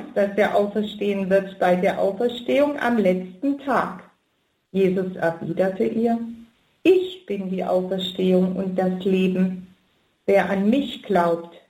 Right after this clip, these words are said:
wird leben, auch wenn er stirbt. Und jeder, der lebt und an mich glaubt, wird auf ewig nicht sterben. Glaubst du das?" Martha antwortete ihm: "Ja, Herr,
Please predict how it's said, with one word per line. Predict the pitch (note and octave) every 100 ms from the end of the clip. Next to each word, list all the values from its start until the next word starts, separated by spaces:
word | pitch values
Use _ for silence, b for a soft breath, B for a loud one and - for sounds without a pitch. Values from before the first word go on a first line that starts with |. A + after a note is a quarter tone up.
| _
wird | G3 F#3 F#3
leben, | F#3+ F#3+ G3 F#3 F#3 F#3 B B B B
auch | - G3+ G3
wenn | G#3 B3 G#3+
er | F3+ F3+
stirbt. | - G3 G#3 C4 - - _ _ _
Und | - G3+ G3
jeder, | G3 G#3 A3 C#4 C#4+ B B -
der | G3+ F#3
lebt | F#3 B3+ D4 -
und | G3+ G#3
an | A3 G#3+ G#3
mich | G#3 -
glaubt, | - F3+ G3+ C#4+ - - _ _ _ _
wird | A3 A#3+ -
auf | F#3+ F#3 F3+
ewig | G#3+ G#3+ B3+ B3+ B3+
nicht | A#3+ A#3+ - -
sterben. | F#3+ F#3 F3+ F3 E3+ - _ _ _ _ _ _
Glaubst | - F3 E3+ E3+ -
du | B3+
das?" | B3+ C4 E4 F4+ - _ _ _ _ _ _ _ _ _ _ -
Martha | F#3+ F#3 F#3 F#3 - F3 F3
antwortete | E3+ F3+ F3+ G3 G#3 A#3 G#3+
ihm: | - A3+ A#3 A#3+ A#3+ - - _ _ _ _ _ _ -
"Ja, | G#3 B3+ G#3+ F3 -
Herr, | G#3 E3+ F3 -